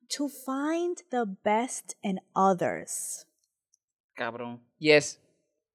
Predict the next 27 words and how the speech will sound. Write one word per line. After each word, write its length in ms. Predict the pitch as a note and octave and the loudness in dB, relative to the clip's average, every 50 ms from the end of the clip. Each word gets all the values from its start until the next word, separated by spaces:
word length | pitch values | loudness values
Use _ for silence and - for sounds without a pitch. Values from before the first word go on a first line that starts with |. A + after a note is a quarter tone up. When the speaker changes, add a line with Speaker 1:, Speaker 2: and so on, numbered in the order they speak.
| _ _ _ _ _ _ _ _ _ | _ _ _ _ _ _ _ _ _
Speaker 2:
Sí. 340 | - - - D#3 D3+ C3+ _ _ - | -12 -8 -4 -4 -4 -6 _ _ 2
Speaker 1:
"To 120 | - C#4+ C#4 | 6 8 8
leave 460 | C4+ C4 C4 C#4 C#4+ D4+ E4 F4 D#4+ | 8 8 8 10 10 12 10 10 10
the 120 | E4+ F#4 F4+ | 10 8 10
world 800 | E4 C#4+ B3+ A#3 B3 A#3+ A#3 A3+ G#3+ F#3+ F3+ E3 E3+ F3+ - - _ | 10 8 8 8 8 10 10 10 8 8 6 4 0 -2 -4 -6 _
a 120 | - C4+ C4 G#3+ G#3 _ _ _ | 6 6 6 6 2 _ _ _
bit 500 | E4 F#4+ G#4 A4+ A4 - - - - - _ _ _ | 6 6 6 6 4 0 -12 -12 -12 -12 _ _ _
better, 580 | G3+ - A#3+ A#3 A3+ G#3+ G3 A#2+ E2+ A#2+ - _ _ _ - | 2 8 8 10 10 8 6 2 -4 -6 -12 _ _ _ -10
Speaker 2:
Mm. 200 | G#3+ A3 A#3 F4 | -8 -8 -8 -4
Speaker 1:
whether 400 | - A3+ C4+ C#4 C4+ B3 B3+ B3+ | 10 12 12 12 12 12 12 10
by 200 | A#3+ A3+ B3 A#3 | 12 12 12 12
a 140 | A#3 A3+ A3+ | 12 10 10
healthy 400 | A3+ A3 G#3+ G#3 G#3 - - D4+ | 8 8 6 4 4 4 0 0
child, 580 | D#4 - - G#3+ D#3+ D#3 D#3 E3 A3+ D#4 - - - _ | 0 -2 -6 -4 -4 -2 -2 -2 -2 -4 -6 -10 -4 _
a 100 | - G#3 | -2 -2
garden 560 | G3 - A3+ A#3 C4+ D#4+ E4 D#4 C4+ A3+ G#3 | 0 -2 -2 2 6 6 8 8 6 4 4
patch, 460 | G3+ - - F#3+ F3+ F3 F#3+ _ - - - | 0 -4 -6 -6 -6 -6 -6 _ -12 -8 -2
or 240 | - G#3+ A3 A3+ A3 | 2 4 6 6 6
a 40 | |
redeemed 880 | A3 A3+ A3 G3+ G3+ _ - A#3 C4 C#4 D4 D4 D4 D4 C#4+ C#4+ C#4 - _ _ | 8 6 4 4 2 _ 2 2 4 4 4 2 2 2 2 0 -2 -4 _ _
social 800 | _ - - - - A#3+ A#3 A#3+ A#3+ - - - A#3+ A#3 A#3 A#3 _ | _ -16 -14 -2 0 2 2 2 2 0 0 0 0 0 -2 -6 _
condition. 800 | - - G3+ F#3 F3 F3 F#3+ F#3 F#3 F#3 - - G3+ F#3 F#3 _ _ _ _ _ _ _ - - - - - _ _ _ _ _ _ _ - - | -6 -4 -4 -4 -2 -2 -2 -4 -4 -4 -8 -12 -12 -12 -12 _ _ _ _ _ _ _ -20 -20 -20 -20 -20 _ _ _ _ _ _ _ 4 6
To 120 | D4 D4+ | 6 8
know 440 | D4 C#4+ C4+ D#4 D#4+ E4 F4+ F#4 - - | 8 8 8 10 12 12 10 10 8 4
even 420 | C4+ C#4+ D4 D4+ D4+ D4 C4+ B3+ B3+ | 4 4 6 6 4 4 2 4 4
one 320 | C4 C#4+ D#4 D#4 D#4+ D4 | 4 4 4 4 4 4
life 280 | C#4+ D4 D4 C#4+ D4+ | 6 6 8 6 6